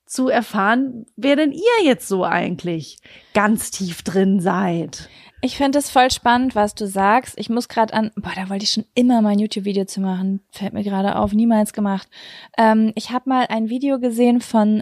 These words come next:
Speaker 2: Sore-, Sorel Amor. Ich weiß nicht, ob ihr die kennt. Es ist eine
Speaker 1: Ja, kenn
Speaker 2: relativ
Speaker 1: ich.
Speaker 2: große YouTuberin, die viel so Richtung Fotografie und so gemacht hat. Und ist auch eine gute Seele,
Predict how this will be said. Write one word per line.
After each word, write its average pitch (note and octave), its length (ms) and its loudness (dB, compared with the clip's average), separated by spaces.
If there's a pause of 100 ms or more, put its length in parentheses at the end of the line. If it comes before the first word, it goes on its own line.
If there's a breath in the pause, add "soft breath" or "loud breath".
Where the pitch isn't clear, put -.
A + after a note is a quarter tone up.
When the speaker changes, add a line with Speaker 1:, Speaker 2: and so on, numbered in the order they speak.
(140)
Speaker 2:
Sore-, F#3+ 480 2
Sorel G3 460 2
Amor. G3 540 2 (160)
Ich - 140 -10
weiß G3+ 140 0
nicht, G#3 120 -6
ob G#3 60 -4
ihr G#3+ 80 0
die G3+ 80 -4
kennt. A#3 300 -2
Es A3 100 -10
ist G#3 220 -6
eine G3+ 100 0
Speaker 1:
Ja, F#3+ 460 -4 (160)
kenn G3 80 -2
Speaker 2:
relativ G3 640 -4
Speaker 1:
ich. - 60 -20
Speaker 2:
große G#3 880 2
YouTuberin, G#3 840 0
die F#3+ 140 -2
viel G#3+ 260 0
so F#3+ 100 -2
Richtung F#3 340 -4
Fotografie F#3 680 -6
und G#3+ 140 -4
so G3+ 100 -4
gemacht F#3+ 300 -4
hat. F#3+ 140 -2 (320 loud breath)
Und C#4+ 120 -2
ist - 140 -2
auch B3 160 2
eine A#3 200 2 (260 loud breath)
gute F4 340 4
Seele, F#3+ 540 2